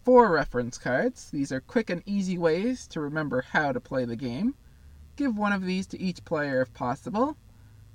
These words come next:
There's twenty-eight properties cards.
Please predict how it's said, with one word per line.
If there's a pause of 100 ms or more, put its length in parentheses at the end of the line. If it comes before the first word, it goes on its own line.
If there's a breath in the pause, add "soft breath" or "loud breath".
(960 soft breath)
There's
twenty-eight
properties
cards.